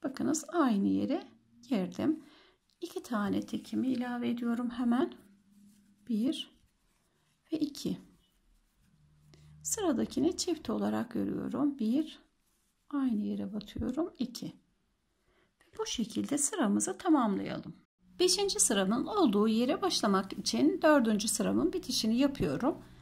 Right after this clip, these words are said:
Aynı şekilde sadece ilmeğimi geçiriyorum ve üç zincirimle trabzanımı ve sıramı başlatıyorum. Bir tane zincirden oluşan trabzanımı ördüm. Hemen ikinci trabzanımın üzerine batıyorum. İki.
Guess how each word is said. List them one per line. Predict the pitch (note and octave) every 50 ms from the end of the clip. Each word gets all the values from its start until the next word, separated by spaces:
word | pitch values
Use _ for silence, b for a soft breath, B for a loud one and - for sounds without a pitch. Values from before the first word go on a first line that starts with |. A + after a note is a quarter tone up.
| B B B B B B B B
Aynı | - F#4 F#4 E4+ C#4 -
şekilde | - - G3+ G3 - A3 A3+ B3+
sadece | B3+ - - F#4 F4 E4+ C4 B3 A3 G#3 - -
ilmeğimi | - - A#3 A3 G3+ G3+ G3 F#3+ - - E3+ -
geçiriyorum | - D4+ D#4 - - C#4 C4 B3+ B3 A#3+ A#3+ B3 C4 D#4+ F4 - b b b b b b b b b -
ve | F4 - -
üç | G4 G4+ - -
zincirimle | - - - A#3 A3 G#3 G3 G#3 G#3 A3 A3 G3 G3 A3 C#4+ -
trabzanımı | - F4 F4 E4 D4+ A#3+ A3 G3 G3+ A3 G#3 A#3 D4 F#4+
ve | G4 F4
sıramı | - - - D4 A3+ G#3+ C4 F4+ -
başlatıyorum. | F#4+ E4+ D#4 - - C#4 C4 B3+ - A3 E3+ D#3 - F#3 F3 F3 B B B B B B B B B -
Bir | - G#4+ A4
tane | - - C#4+ B3 A3 G3+ G#3 A#3+ C#4 E4+ E4+ - - _ _ _ _ _ _ _ _
zincirden | - A3 A#3 A#3+ A3 - A2 G#2+ - G#2 G#2+ B3 C#4 D4
oluşan | C#4+ - A3+ G#3+ G3 - A3+ A3 B3 C4
trabzanımı | B3+ A3 G#3+ G3 G3 F#3+ G3 - A3+ A3 A3+ A#3+ -
ördüm. | B3 A#3+ G3+ G#3+ F3 - - C#4 D#4 D4+ -
Hemen | G4+ F4 B3+ A#3+ C4 -
ikinci | - D#4 - - A3+ A3 G#3+ - B3+ C4
trabzanımın | - C4+ A3 A3+ G#3+ G3 G3+ G3+ G3+ G#3 G3 G3 G3+ A#3 C#4 C#4+ C#4+
üzerine | D#4 D#4 - C#4+ A#3+ G3 F#3+ G3 G3+ F#3+ F#3
batıyorum. | A3 A3+ - - G#3+ G3 F#3 E3 - B3+ E4 G4 - - - - _ -
İki. | - - - - - - -